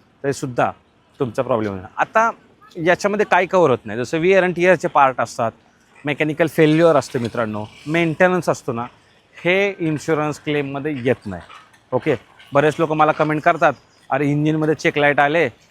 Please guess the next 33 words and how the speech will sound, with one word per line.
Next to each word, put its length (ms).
आणि 200
त्याच्यामध्ये 400
सपोज 340
क्रँकशाफ्टचा 600
प्रॉब्लेम 420
आलेला 240
आहे 140
किंवा 240
हेडचं 340
काम 240
करायचं 360
आहे 140
किंवा, 300
अ, 180
व्हॅक्यूम 340
पंपचं 240
काम 220
करायचं 260
आहे, 40
अरे 80
इन्शुरन्समध्ये 520
होईल 200
का?" 140
होत 120
नाही 180
मित्रांनो, 420
लक्षात 300
राहू 200
द्या. 120
ओके, 80
कुठल्याही 380
प्रकारचा 400
मेंटेनन्स, 640